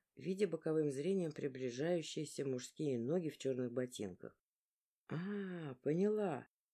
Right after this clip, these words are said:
Это презервативы, правда, Юля?" Ноги остановились, потоптались на месте и повернули обратно. "Вот так-то лучше.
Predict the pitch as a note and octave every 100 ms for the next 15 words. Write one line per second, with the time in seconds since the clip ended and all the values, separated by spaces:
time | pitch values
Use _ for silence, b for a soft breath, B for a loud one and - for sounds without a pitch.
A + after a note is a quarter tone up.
0 | _ _ F#3+ B3 B3 A#3+ B3+ B3+ B3 -
1 | C#3 G2 - - G#3 C#4+ C#4+ G3+ A#2+ F#2+
2 | F#2 _ _ _ _ _ _ _ - D#3+
3 | B3+ B3 B3 - F#3+ F3+ D3+ G#2+ G2+ -
4 | - - _ _ _ - - C#3 - C3+
5 | A#2 - B2+ E3+ A3 - F3+ F3+ A#2 A2+
6 | A#2+ D#3+ C#3+ A#2+ G#2 G2+ - - - _
7 | _ _ _ _ - D#3 D#3 A3 G#3 -
8 | G3+ F#3+ F3+ D3+ - - A2+